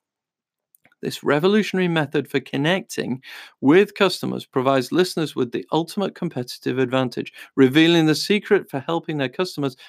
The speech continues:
understand the compelling benefits of using their products,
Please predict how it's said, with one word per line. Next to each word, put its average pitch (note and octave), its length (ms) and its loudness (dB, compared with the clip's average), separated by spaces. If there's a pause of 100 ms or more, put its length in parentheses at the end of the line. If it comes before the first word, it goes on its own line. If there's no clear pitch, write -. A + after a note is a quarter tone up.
(200)
understand F#3 640 2
the C3+ 60 -2
compelling D3+ 560 -2
benefits C#3 500 -2 (260)
of D3+ 120 -2
using B2+ 320 2
their A#2+ 200 0
products, - 580 -2